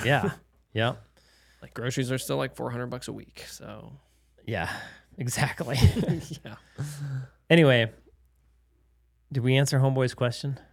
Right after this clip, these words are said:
Speaker 1: Yeah, and I think, like, he really,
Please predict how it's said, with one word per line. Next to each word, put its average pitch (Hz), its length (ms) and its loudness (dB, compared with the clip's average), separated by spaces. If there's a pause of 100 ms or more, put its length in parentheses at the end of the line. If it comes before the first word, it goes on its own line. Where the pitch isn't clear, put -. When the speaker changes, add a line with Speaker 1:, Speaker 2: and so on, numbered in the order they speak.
(140)
Speaker 1:
Yeah, 139 280 4
and 131 120 -4
I 143 40 0
think, 151 300 0
like, 135 460 0 (1400)
he 165 420 0
really, 147 540 2